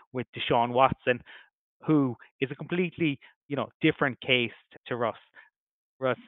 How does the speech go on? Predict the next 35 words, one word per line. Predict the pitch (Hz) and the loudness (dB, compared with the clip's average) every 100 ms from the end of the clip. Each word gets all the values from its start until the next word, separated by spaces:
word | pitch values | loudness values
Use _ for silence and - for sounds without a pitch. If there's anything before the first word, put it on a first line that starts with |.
| 120 | -8
<laughs> | - - | -8 -8
is | 139 123 143 | -6 -4 0
a, | 117 113 - - - - - - - - - | 0 0 -4 -20 -20 -20 -20 -20 -20 -14 -10
a | - | -4
good | - 165 127 - | 4 4 4 4
person. | 151 143 - 127 110 - - _ _ _ _ | 4 4 0 -4 -4 -8 -20 _ _ _ _
Um, | 113 107 _ _ | -18 -18 _ _
he's | 120 117 113 | -12 -10 -4
not | 127 - | -2 -2
De-, | 123 110 - | -2 -4 -6
Deshaun | - - 123 123 | -4 2 2 4
Watson, | 147 135 - 110 - - - - | 2 2 -2 -4 -6 -20 -20 4
but | 156 131 _ - | 4 4 _ -10
you've | 139 147 | -4 2
also | 151 147 131 - | 2 2 -6 -8
seen | 135 120 | -6 -6
it | 110 | -6
done | 135 123 113 113 | -2 -2 -4 -4
now | 123 135 123 104 107 - - | 0 2 0 -4 -10 -16 -10
for | 113 110 113 113 | -8 -6 -6 -2
Aaron | 127 120 117 | -2 -2 0
Rodgers. | 143 135 - - _ _ _ - | -2 -2 -8 -20 _ _ _ -12
And | 120 | -8
I, | 117 | -8
I | 117 | -8
think | 131 120 - | -8 -8 -8
this | 123 123 - | -6 -6 -8
is | 113 110 107 | -14 -14 -8
very | 117 131 | -6 -6
much | 127 117 - | -8 -10 -10
gonna | 120 113 | -10 -10
be | 110 110 | -10 -12
a | - | -10
case | - 113 110 _ - | -6 -6 -6 _ -12
where | 113 107 | -8 -8